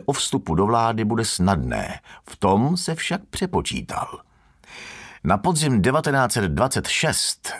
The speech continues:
Hlinkovci zůstávali poslední z vlivných československých stran, jejichž zástupci ještě neseděli ve vládě.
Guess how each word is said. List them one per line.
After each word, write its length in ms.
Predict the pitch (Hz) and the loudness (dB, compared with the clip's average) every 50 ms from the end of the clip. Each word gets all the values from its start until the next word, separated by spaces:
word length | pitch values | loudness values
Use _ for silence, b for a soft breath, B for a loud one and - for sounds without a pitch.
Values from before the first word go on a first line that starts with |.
| - _ - | -12 _ -4
Hlinkovci 580 | - 76 - 226 214 - 156 143 - - 123 | -2 0 2 2 2 0 -2 -2 -2 -2 0
zůstávali 640 | 95 104 127 131 - - 135 127 127 127 123 107 87 | 2 2 2 0 2 2 2 4 4 4 2 2 0
poslední 680 | - - 135 147 - - 160 156 131 110 95 87 85 | -2 -2 -2 -2 0 0 -2 -2 0 2 2 2 2
z 80 | 73 67 | 2 2
vlivných 540 | 69 71 98 110 98 107 113 117 120 113 - | 2 2 2 2 2 2 2 2 0 -2 -2
československých 880 | - 113 101 - - 107 98 - 98 95 95 98 95 - - 80 78 - | -2 -2 -2 -2 -2 -2 -2 0 0 2 2 2 0 0 -2 -4 -4 -4
stran, 520 | - - - 90 87 87 92 104 123 135 B B B B B B B B B B | -4 -2 0 2 4 4 4 2 2 0 B B B B B B B B B B
jejichž 420 | B 95 117 120 101 76 69 69 65 | B 2 2 4 4 2 2 2 4
zástupci 640 | 85 98 120 123 - - 151 139 131 - - 151 | 4 4 4 2 0 0 -2 -2 -4 -2 -2 0
ještě 320 | 139 143 143 - - 101 82 | 0 0 0 0 0 0 2
neseděli 580 | 78 80 101 - - 120 113 120 123 117 113 | 2 2 2 0 0 -2 0 0 0 0 0
ve 100 | 107 113 | 0 0
vládě. 460 | 98 85 69 - - - - - - | 0 0 0 -2 -2 -4 -8 -10 -12